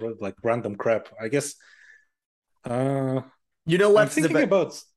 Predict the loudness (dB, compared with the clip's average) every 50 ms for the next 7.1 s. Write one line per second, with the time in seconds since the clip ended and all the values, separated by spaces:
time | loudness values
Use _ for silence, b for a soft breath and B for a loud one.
0 | _ -2 -2 0 2 4 4 2 2 2 0 0 0 0 0 0 0 0 0 0
1 | -2 -4 -4 -2 -4 -4 -4 -6 -6 -6 -6 -4 -4 -4 -2 -2 -2 -4 -4 -4
2 | -6 -6 -6 -8 -8 -6 -6 -2 -2 -2 0 0 -4 -2 -2 -4 -4 -2 -4 -6
3 | -6 -8 -16 _ _ _ _ _ _ _ _ _ _ _ _ _ _ _ _ _
4 | _ _ _ -8 -4 0 0 0 2 2 4 4 4 2 0 -2 -6 -4 -2 -2
5 | -2 -4 -4 -2 -2 -2 -2 -2 -4 -4 -4 -4 -6 -8 -8 -8 -12 -10 -10 -12
6 | -12 -8 -4 -4 -4 -4 -4 -6 -6 -6 -6 -6 -6 -6 -4 -4 -4 -4 -4 -6
7 | -8